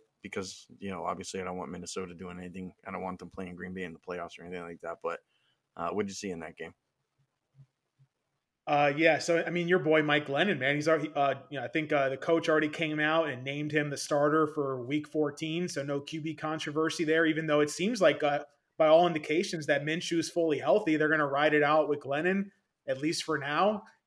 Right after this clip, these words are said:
Speaker 2: And he's, he's, he's moving the ball. He's making this offense competent, uh, to a degree. And they, they were able to take advantage of a, a pretty bad Vikings defense that really hasn't been able to stop anyone, whether it's on the ground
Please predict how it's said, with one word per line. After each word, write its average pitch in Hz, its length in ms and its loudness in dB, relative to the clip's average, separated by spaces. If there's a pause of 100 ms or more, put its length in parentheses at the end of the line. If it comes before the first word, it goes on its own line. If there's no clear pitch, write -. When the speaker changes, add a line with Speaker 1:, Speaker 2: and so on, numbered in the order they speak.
(160)
Speaker 2:
And 165 240 2
he's, 208 220 0
he's, 269 260 -2
he's 233 220 2
moving 285 240 4
the 254 80 8
ball. 277 260 8
He's 151 160 2
making 180 260 2
this 220 140 2
offense 196 460 0
competent, 208 680 0
uh, 151 160 4
to 175 180 4
a 160 40 2
degree. 156 560 -2 (400)
And 165 460 4
they, 214 120 6
they 208 120 8
were 233 120 10
able 262 160 6
to 233 80 6
take 240 220 4
advantage 202 380 2
of 175 100 4
a, 156 120 8
a 160 120 0
pretty 403 220 4
bad 226 260 10
Vikings 160 360 4
defense 147 440 -2
that 151 180 2
really 240 180 6
hasn't 165 280 6
been 151 80 2
able 151 140 2
to 143 60 0
stop 147 420 0
anyone, 151 520 0
whether 143 220 2
it's - 200 -10
on 151 180 -4
the 143 80 -6
ground 143 480 -2